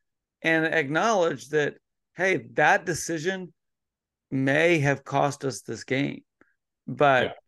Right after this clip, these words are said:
Speaker 1: we're going, eh,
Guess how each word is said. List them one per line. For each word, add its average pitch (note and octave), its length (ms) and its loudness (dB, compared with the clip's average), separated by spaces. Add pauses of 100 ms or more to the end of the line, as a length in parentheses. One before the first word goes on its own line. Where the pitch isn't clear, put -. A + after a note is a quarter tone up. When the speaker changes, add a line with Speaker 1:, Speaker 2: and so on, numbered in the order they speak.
(640)
Speaker 1:
we're E3 420 2
going, F3 480 -2 (720)
eh, - 160 0